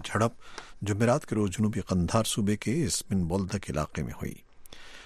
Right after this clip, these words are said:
آفریدی نے الزام لگایا کہ موٹر سائیکلوں پر سوار طالبان باغیوں نے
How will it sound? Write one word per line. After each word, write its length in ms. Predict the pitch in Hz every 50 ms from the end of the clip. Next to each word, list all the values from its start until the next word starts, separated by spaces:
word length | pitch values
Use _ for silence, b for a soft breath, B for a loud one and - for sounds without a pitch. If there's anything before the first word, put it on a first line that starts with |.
| B B
آفریدی 380 | 127 113 - - 143 139 156 170
نے 140 | 160 147 139
الزام 300 | 131 120 135 139 139 127
لگایا 300 | 120 117 123 127 160 -
کہ 140 | - -
موٹر 260 | 104 104 104 98 - 95
سائیکلوں 440 | - - 110 110 - - 131 143
پر 100 | 120 113
سوار 300 | - - - 90 82 85
طالبان 500 | 87 - - 87 78 80 78 98 101 85
باغیوں 380 | 76 73 78 73 76 82 101 107
نے 180 | 107 107 123